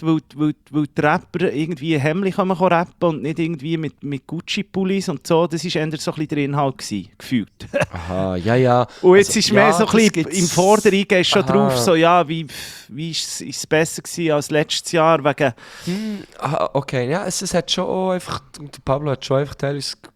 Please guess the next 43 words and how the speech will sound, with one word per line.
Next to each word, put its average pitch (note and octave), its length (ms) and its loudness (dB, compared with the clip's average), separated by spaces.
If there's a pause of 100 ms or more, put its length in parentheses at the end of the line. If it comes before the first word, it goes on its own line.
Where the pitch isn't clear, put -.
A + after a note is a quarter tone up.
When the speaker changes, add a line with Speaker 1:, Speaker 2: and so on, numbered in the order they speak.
(100)
Speaker 2:
gefragt, B2+ 480 -2
«Hey, D#3+ 280 -2
was, - 280 -12
was - 200 -8
findet D3 280 -2
ihr D3 60 -10
jetzt - 160 -6
zu - 80 -8
dem? C#3 400 -2
Was, G2 260 -10
was, - 320 -16 (760)
was - 200 -12
macht's C3 320 0
mit C3 160 -2
euch?» A#2+ 320 0
Also A2 200 -4
n-, A2 340 -8
nicht G2+ 320 -8
irgendwie, A2+ 540 -2 (320)
«Hey, A#2 200 0
ist G#2 260 -4
das - 100 -10
jetzt - 200 -6
korrekt G#2 420 -2
oder F#2+ 180 -8
hat G2+ 160 -8
er A2 60 -6
jetzt - 180 -8
das - 100 -14
dürfen?» G2 380 -6
oder G2+ 140 -14
so, G#2 160 -6
überhaupt F#2+ 360 -4
nicht. D3+ 180 -8
Es - 240 -12
ist, - 220 -10
glaub G2+ 160 -4
ich, G2+ 80 0
einfach - 240 -6
auch G#2 80 -4
die G2 160 -12
Frage, G2+ 500 -2
«Hey, F#2 180 -4